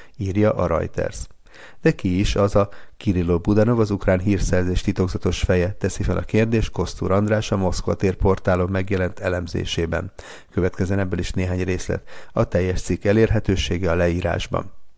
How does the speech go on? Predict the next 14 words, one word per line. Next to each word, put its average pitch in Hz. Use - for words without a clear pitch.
Kirilo 98
Budanov 98
vezérőrnagyról, 101
az 104
ukrán 98
katonai 95
hírszerzés 90
vezetőjéről 107
az 139
elmúlt 90
időszakban 104
egyre 92
többet 85
hallani. 87